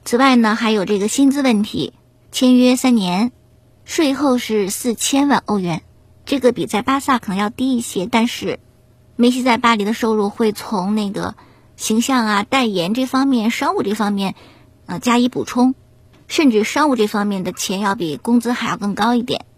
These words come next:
哎，可能很多球迷都在等，刷微博等最新的消息，但是目前梅西还没有飞抵法国巴黎签约。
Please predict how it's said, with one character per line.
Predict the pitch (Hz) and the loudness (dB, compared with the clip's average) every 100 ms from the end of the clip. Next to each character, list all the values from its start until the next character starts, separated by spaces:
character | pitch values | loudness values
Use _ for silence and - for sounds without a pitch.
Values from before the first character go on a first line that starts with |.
| _ _ _ - | _ _ _ -2
哎， | 269 | 0
可 | 277 | 4
能 | 254 269 | 6 6
很 | 240 | 6
多 | 208 262 | 4 2
球 | 254 | 2
迷 | 226 | 2
都 | 220 226 | 0 0
在 | 220 | -2
等， | 214 180 143 | -2 -6 -6
刷 | 247 | -4
微 | 226 226 | -2 -2
博 | 180 196 | -2 -4
等 | 240 180 175 | -4 -6 -4
最 | 220 | -2
新 | 220 214 | 0 0
的 | |
消 | 220 214 | 0 0
息， | 226 - - - _ _ _ _ - | 0 -2 -8 -10 _ _ _ _ -4
但 | 269 | 0
是 | 269 | 0
目 | 262 339 262 | 0 0 0
前 | - 226 190 190 | 0 0 0 -2
梅 | 175 196 | -2 -4
西 | - 214 | -2 -2
还 | 214 214 185 | -2 -2 0
没 | 202 | 0
有 | 185 190 | 0 -2
飞 | 202 196 | -2 -4
抵 | 170 165 170 | -4 -6 -6
法 | 190 156 | -6 -6
国 | 175 | -4
巴 | 208 208 | -2 -2
黎 | 180 180 | -2 -6
签 | - 226 226 | -4 0 2
约。 | 240 | 0